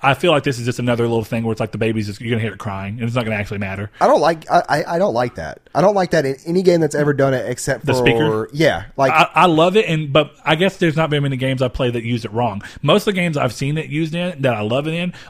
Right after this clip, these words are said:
Speaker 1: are games where they use it for, like, uh, vocal recordings of things that you pick up, and it sounds like it's coming out of a tape player, which I love.
Speaker 2: <laughs>
Speaker 1: To me, that's a, it's immersive, and I don't play
Speaker 2: Excuse
Speaker 1: with
Speaker 2: me.
Speaker 1: headphones. That's another thing.
Speaker 2: It
Speaker 1: If you
Speaker 2: did
Speaker 1: play
Speaker 2: it
Speaker 1: with headphones, it feels pointless.
Speaker 2: It was really cool for them. It never made sense in the series that you could hear this anyways, but it was really cool that they did it in Grand Theft Auto,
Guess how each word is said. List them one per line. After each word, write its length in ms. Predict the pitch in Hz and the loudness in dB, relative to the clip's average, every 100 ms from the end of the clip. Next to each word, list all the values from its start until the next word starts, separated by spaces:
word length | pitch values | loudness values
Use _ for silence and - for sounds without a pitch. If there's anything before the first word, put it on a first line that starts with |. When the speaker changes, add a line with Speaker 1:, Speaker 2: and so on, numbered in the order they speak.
| 135 | -4
Speaker 1:
are 80 | |
games 240 | 131 139 143 | -2 0 0
where 40 | |
they 80 | 131 | -2
use 220 | 123 131 | 0 -2
it 80 | 127 | -2
for, 80 | 127 | -4
like, 280 | 120 110 - | -2 -4 -4
uh, 240 | 117 110 | -2 -2
vocal 380 | 107 123 139 156 | 0 0 0 -2
recordings 540 | 147 165 156 175 185 | -4 -2 -2 -2 -4
of 60 | 131 | -4
things 180 | 139 131 | -4 -4
that 60 | |
you 80 | 120 | -4
pick 200 | 120 120 | -2 0
up, 120 | 139 | -2
and 100 | 135 | -2
it 80 | 117 | -8
sounds 220 | - 127 | -4 -2
like 140 | 123 127 | -2 -6
it's 80 | - | -6
coming 260 | 135 127 | -6 -4
out 80 | 120 | -4
of 60 | 107 | -6
a 40 | |
tape 220 | - 135 | -6 -6
player, 240 | 147 143 147 | -2 2 4
which 100 | 135 139 | 4 4
I 100 | 131 | 4
love. 360 | 123 123 160 - - | 4 2 0 -10 -2
Speaker 2:
<laughs> 20 | |
Speaker 1:
To 60 | 160 | 2
me, 160 | 151 147 | 4 4
that's 160 | 127 | 4
a, 100 | 135 | 0
it's 120 | 127 | 0
immersive, 480 | 120 113 123 156 156 - - - | 0 0 -2 -2 -6 -12 -16 0
and 100 | 131 | 2
I 40 | |
don't 100 | 143 | 4
play 120 | 139 143 | 4 4
Speaker 2:
Excuse 40 | |
Speaker 1:
with 60 | 113 | 4
Speaker 2:
me. 40 | |
Speaker 1:
headphones. 380 | 151 147 110 110 | 0 0 -4 0
That's 180 | 139 139 | 2 2
another 240 | 139 131 | 2 2
thing. 240 | 110 98 104 - - | 0 -6 -10 -14 -2
Speaker 2:
It 60 | 160 | 4
Speaker 1:
If 60 | |
you 60 | 190 | 6
Speaker 2:
did 60 | 214 | 8
Speaker 1:
play 80 | |
Speaker 2:
it 20 | 160 | 6
Speaker 1:
with 100 | 135 | 2
headphones, 380 | 180 165 127 | 0 2 -2
it 60 | 117 | -2
feels 220 | 123 113 | -2 -2
pointless. 500 | - - - 95 - | -4 -8 -8 -10 0
Speaker 2:
It 60 | 160 | 2
was 180 | 226 147 | 4 4
really 280 | 151 160 156 | 2 4 0
cool 340 | - 147 156 | 0 0 0
for 240 | 143 135 127 | 0 -2 0
them. 460 | 120 120 120 113 _ - | 0 -2 -4 -8 _ -2
It 60 | |
never 200 | 160 202 | 2 4
made 220 | 185 160 143 | 4 0 0
sense 180 | 143 | -6
in 60 | 135 | -4
the 80 | 117 | -4
series 240 | 135 123 | -2 -2
that 140 | 120 113 | -2 -4
you 120 | 107 | -6
could 160 | - 117 | -8 -4
hear 120 | 110 | -4
this 160 | 98 | -4
anyways, 400 | 104 107 113 113 | -6 -4 -2 -4
but 100 | 110 | -4
it 40 | 117 | -4
was 80 | 123 | -2
really 160 | 139 | -4
cool 160 | - 135 | -4 -4
that 140 | 117 | -4
they 100 | 117 | -6
did 180 | 101 110 | -4 -4
it 80 | 104 | -4
in 80 | 95 | -6
Grand 300 | 104 110 107 | -6 -6 -6
Theft 160 | 101 | -6
Auto, 380 | 92 107 120 131 | -4 -2 -2 -6